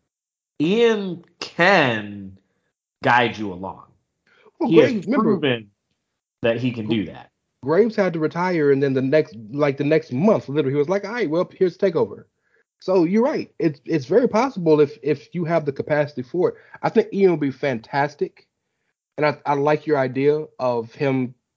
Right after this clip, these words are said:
Speaker 2: taking the legacy of Cole and being the next guy. Uh, but Joe Koff would be stupid to let him go.
Speaker 1: Oh, I mean, if, if, like, if Joe has the ability and Ian is willing,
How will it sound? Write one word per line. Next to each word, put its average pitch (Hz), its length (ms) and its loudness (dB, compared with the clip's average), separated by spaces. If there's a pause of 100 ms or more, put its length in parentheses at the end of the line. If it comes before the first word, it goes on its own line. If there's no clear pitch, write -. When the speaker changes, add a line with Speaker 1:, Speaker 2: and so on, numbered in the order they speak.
(100)
Speaker 2:
taking 147 480 -2
the 135 80 2
legacy 131 760 -2
of 131 220 -6
Cole 143 360 4
and 110 120 -2
being 120 280 -2
the 117 100 -2
next - 600 -8
guy. 123 440 -8 (800)
Uh, 113 480 2 (100)
but 135 200 2
Joe 139 120 4
Koff 123 260 0
would 113 80 -8
be 113 60 -6
stupid 101 220 -8
to 104 60 -4
let 98 100 -4
him 92 80 -16
go. - 220 -14 (600)
Speaker 1:
Oh, 247 160 12
I 170 120 8
mean, 165 320 4
if, 175 260 4
if, 160 260 4
like, 160 380 6
if 165 300 4
Joe 202 580 6
has 170 480 2
the 147 140 0
ability 156 960 0 (240)
and 131 280 -6
Ian 160 360 2
is 147 180 -6
willing, 123 480 -4